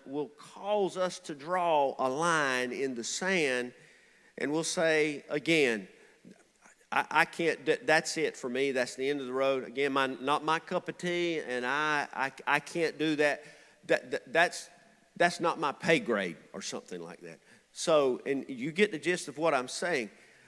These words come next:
But the whole time Jesus was here, he never got to a place where the mindset of the man that did something he did not have to do, it never left from giving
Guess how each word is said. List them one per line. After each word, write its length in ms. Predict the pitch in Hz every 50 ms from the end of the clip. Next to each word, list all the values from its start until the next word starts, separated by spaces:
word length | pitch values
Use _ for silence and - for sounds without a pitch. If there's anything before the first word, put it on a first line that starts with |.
| - _ -
But 160 | 196 - -
the 80 | - 165
whole 300 | 147 160 175 226 233 -
time 380 | 190 - 214 202 202 196 180 170
Jesus 580 | - 143 190 240 240 180 - 147 139 - -
was 180 | 131 120 - -
here, 400 | - 220 208 156 113 107 107 104 - - - - _ _ _ _ _ - - - _ _ _ _ _ _ _ _ _ _ _ _ _ _ _ _ _ _ _ _ -
he 480 | - - 180 226 240 226 202 180 160 - -
never 460 | 131 165 180 208 247 277 277 294 285
got 280 | 247 277 240 - -
to 180 | - 254 226 220
a 80 | 196 - - - _
place 540 | - - 254 254 240 175 160 170 190 - - - -
where 480 | - 165 190 226 214 190 180 175 165 151 - - - _ _ _ _ _ _ _ _
the 100 | - 175
mindset 1000 | 175 180 185 202 233 262 302 330 330 320 277 226 - - - 208 185 180 202 214 - - - - _ _ _ _ -
of 200 | 214 202 165 151
the 120 | 175 175
man 480 | 175 190 214 247 254 247 240 226 214 170
that 280 | 180 175 - - 151
did 220 | 160 302 349 - -
something 480 | - - 269 262 - - 226 220 214
he 160 | 202 208 220
did 240 | 214 170 185 196 185
not 220 | 196 226 254 247 233
have 240 | 233 233 233 233
to 100 | 233 226
do, 340 | 208 196 240 220 196 180 170 - - - - 233 220 -
it 240 | - 208 247 - -
never 360 | 233 247 294 339 359 339 339 320
left 580 | 302 311 311 302 269 190 175 190 185 - -
from 260 | - 190 175 160 160 147 -
giving 560 | - 196 208 214 185 220 214 214 214 208 208